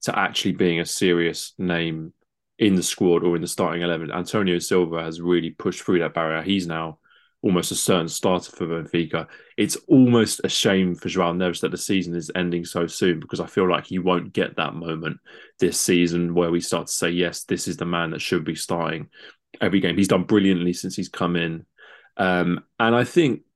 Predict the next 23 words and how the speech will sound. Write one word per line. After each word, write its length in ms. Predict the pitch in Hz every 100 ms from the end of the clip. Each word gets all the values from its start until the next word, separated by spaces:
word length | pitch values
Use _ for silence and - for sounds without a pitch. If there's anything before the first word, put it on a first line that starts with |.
| _ -
Roger 340 | 117 123 117
Schmidt 340 | 110 - 120 101
as 120 | 95
a 60 | 98
manager 720 | 98 98 98 92 92 87 90 _ _ _ _ _ 113
will 300 | 110 120 101
be 180 | 113
a 40 | 104
little 540 | 110 120 117 - 110
bit 260 | 92 98 92
more 680 | 95 92 92 90 87 92 - _ -
cautious 580 | 101 92 - 85 - -
with 120 | 82
how 260 | 87 85
he, 80 | 85
he 600 | 82 82 80 85 82 78 -
brings 300 | 82 82 85
in 180 | 80
players 340 | 76 85 80 80
like 140 | 82
João 260 | 87 82 80
Neves. 240 | 82 82
So 240 | - 85